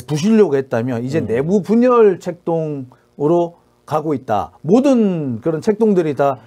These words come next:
Speaker 1: 실패를, 에, 에, 실패를 하게 되니까 이제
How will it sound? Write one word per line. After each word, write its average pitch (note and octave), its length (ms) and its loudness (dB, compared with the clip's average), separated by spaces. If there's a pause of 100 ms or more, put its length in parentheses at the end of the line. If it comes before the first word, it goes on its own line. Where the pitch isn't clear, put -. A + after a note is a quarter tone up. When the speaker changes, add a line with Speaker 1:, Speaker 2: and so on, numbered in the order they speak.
(220)
Speaker 1:
실패를, F#3 1400 0 (100)
에, F3 140 0 (300)
에, B2 360 -8
실패를 A3 360 -2
하게 F#3 180 0
되니까 C3 380 -4
이제 B2+ 320 -4